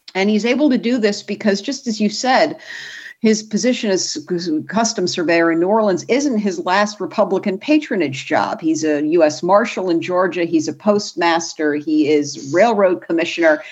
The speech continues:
And remarkably, he is an, an ambassador to, to,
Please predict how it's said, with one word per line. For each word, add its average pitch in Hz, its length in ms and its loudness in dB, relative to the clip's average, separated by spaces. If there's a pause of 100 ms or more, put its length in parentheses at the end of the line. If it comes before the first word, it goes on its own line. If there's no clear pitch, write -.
(200)
And 202 200 0
remarkably, 214 600 2
he 190 200 -4
is 190 140 -2
an, 190 300 -2
an 175 100 0
ambassador 208 880 0 (360)
to, 226 120 4
to, 220 400 0